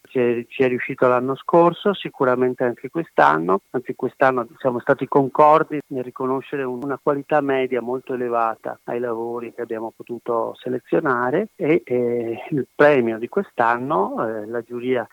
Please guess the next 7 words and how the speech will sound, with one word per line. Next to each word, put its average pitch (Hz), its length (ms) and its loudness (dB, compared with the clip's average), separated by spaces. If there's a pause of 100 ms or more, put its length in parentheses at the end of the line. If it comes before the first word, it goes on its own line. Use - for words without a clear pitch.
che 123 100 -6
era 113 120 -2
composta 117 600 -2
da 113 280 0 (340)
Ottavia 120 460 2
Piccolo, 110 680 -6
attrice 110 1300 -8